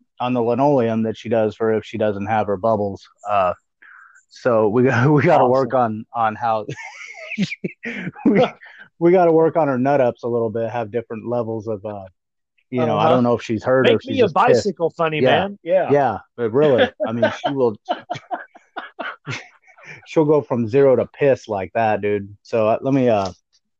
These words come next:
Speaker 1: she fucking
Speaker 2: Yeah, man,
Speaker 1: loves
Speaker 2: while
Speaker 1: those
Speaker 2: you're,
Speaker 1: things.
Speaker 2: while you're getting that, while you're getting that
Speaker 1: Mm.
Speaker 2: ready, I'll give everybody the premise, and then we can kind of, uh,
Speaker 1: Yeah.
Speaker 2: back up a little bit on how we're doing our individuals. So this week, what we're doing, uh, uh,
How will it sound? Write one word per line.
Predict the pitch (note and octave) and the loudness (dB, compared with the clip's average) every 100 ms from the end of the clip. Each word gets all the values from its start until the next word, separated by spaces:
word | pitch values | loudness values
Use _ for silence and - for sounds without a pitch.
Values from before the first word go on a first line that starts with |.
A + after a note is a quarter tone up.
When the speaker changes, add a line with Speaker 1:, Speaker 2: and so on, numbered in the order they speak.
| _ _ _ _ _ _ - _ _ _ | _ _ _ _ _ _ -20 _ _ _
Speaker 1:
she | - D3+ | -8 -8
fucking | - - | -2 0
Speaker 2:
Yeah, | A3 | 0
man, | F3+ D#3 | 0 0
Speaker 1:
loves | D3+ | 0
Speaker 2:
while | D3+ D#3 | 0 2
Speaker 1:
those | |
Speaker 2:
you're, | D#3 E3+ | 2 -2
Speaker 1:
things. | F3 | -2
Speaker 2:
while | D#3+ D#3+ | -2 0
you're | E3+ | -2
getting | D#3+ F3 | -4 -4
that, | E3 D#3+ D3+ _ | 0 -2 -4 _
while | D#3 D3+ | -4 0
you're | D3 D#3 | 2 0
getting | D3+ D3 | 0 -2
that | D3 C#3 | -2 0
Speaker 1:
Mm. | |
Speaker 2:
ready, | D3 C#3+ C#3 | 2 2 2
I'll | C3+ | 2
give | C3 C#3 | 0 -2
everybody | C#3 B2+ B2+ C3+ C3 | -2 -2 -4 -4 -4
the | A#2 | -6
premise, | - D#3 C#3+ C#3 - | -6 -6 -4 -6 -6
and | B2+ B2 | -8 -6
then | B2 | -6
we | B2 B2+ | -6 -8
can | C3+ A#2+ | -8 -10
kind | C3 B2 | -6 -4
of, | A#2 G#2+ | -4 -2
uh, | A#2 A2 G#2+ - | -4 -4 -8 -8
Speaker 1:
Yeah. | B2+ G#2 G2 G2+ _ - | -4 -2 -4 -10 _ -8
Speaker 2:
back | A2 B2+ B2+ | -4 -2 -2
up | C3 C3 | -4 -2
a | |
little | C3 C3 | -4 -2
bit | A#2+ | 0
on | B2+ B2 | 0 0
how | B2 B2 | 0 0
we're | B2 | 0
doing | C3 B2+ | 0 2
our | B2 | 0
individuals. | A#2+ B2 A2+ A2+ B2 - | 0 0 -2 -2 -4 -2
So | F3 | 0
this | G#3+ A#3 | 0 2
week, | G3 F#3+ | -2 0
what | E3 | -2
we're | D#3+ D3+ | 0 -2
doing, | D3+ D3+ D3 B2+ _ _ - - - - | 0 0 -2 -8 _ _ -20 -20 -20 -4
uh, | |
uh, | A#2+ A#2+ A2+ A2+ A2 C3+ B2+ | 0 2 2 2 -2 -4 -4